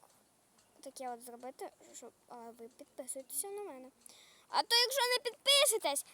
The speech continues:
то я вас прикончу. Коротше, ем, щас повер-, повернусь. Якось отак от в мене получилось. Отак от.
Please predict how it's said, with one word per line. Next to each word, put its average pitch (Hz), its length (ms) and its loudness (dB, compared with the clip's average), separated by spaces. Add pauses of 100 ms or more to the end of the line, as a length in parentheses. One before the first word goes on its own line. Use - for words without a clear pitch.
то 330 100 2
я 427 120 10
вас 494 340 6
прикончу. 403 1300 4 (760)
Коротше, 339 440 6 (760)
ем, 269 360 -2
щас 330 640 6 (760)
повер-, 269 300 -10 (140)
повернусь. 262 480 -12 (600)
Якось 349 460 -6
отак 294 340 -6
от 311 120 -14
в 285 40 -14
мене 269 220 -8
получилось. 247 1000 -4 (220)
Отак 208 400 -20
от. - 180 -16